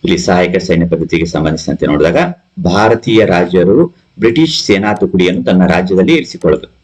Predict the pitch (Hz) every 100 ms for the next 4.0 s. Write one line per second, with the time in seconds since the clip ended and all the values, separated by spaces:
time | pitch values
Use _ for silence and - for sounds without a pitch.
0 | _ - 85 80 76 76 95 113 131 170
1 | - 92 90 92 90 92 80 92 92 90
2 | 82 82 87 87 - 101 151 - _ _
3 | _ _ _ _ - 95 92 92 107